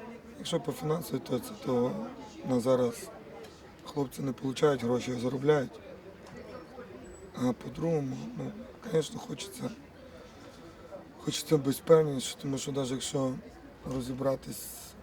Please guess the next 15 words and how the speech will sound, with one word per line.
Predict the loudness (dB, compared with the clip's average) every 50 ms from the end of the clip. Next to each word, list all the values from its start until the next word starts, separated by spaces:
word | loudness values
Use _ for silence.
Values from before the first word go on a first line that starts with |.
| -18 -16 -12 -6 -4
е, | -2 -2 -2 0 2
ігри, | 4 4 4 4 2 -2 -6 -8 -10
то | -10 -10 -10 -12 -14 -18 -20 -20 -20 -20 -20 -18 -20 -20 -20 -14 -6
навіть | -2 -2 0 0 0 0
домашні | 0 4 4 4 4 4 2 -2 0 0 0 -2 -4 -8 -10 -10 -10 -12 -12 -12 -12 -12 -12 -14 -14 -14 -14 -16 -16 -16 -14 -8 -2
матчі, | 2 2 2 2 2 0 0
де | 0 0
ми | 0 -2
програвали, | -4 -2 0 2 2 4 4 4 4 4 4 2 0 -2 -4
ну, | -4 -6 -6
це | -4 -2
не | -2 -2
програшні | 0 4 8 10 10 10 8 4 -2 -4 -2 0
були | 2 2 2 2
матчі. | 2 0 -2 -4 -8 -10